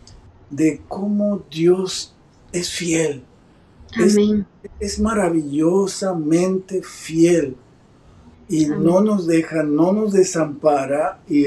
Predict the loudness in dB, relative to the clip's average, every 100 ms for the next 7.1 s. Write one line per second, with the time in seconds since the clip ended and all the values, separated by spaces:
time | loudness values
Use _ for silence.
0 | 4 4 2 2 2 2 0 -2 -2 -4
1 | -6 -6 2 4 4 2 -2 -6 -14 -12
2 | 2 4 4 2 0 0 -6 _ 2 4
3 | 4 2 0 -2 -4 0 2 2 0 -2
4 | 2 4 6 4 4 0 0 -2 2 4
5 | 4 2 2 0 -2 -4 _ 2 4 6
6 | 4 2 2 -2 -2 -6 -8 -6 -8 -8
7 | -20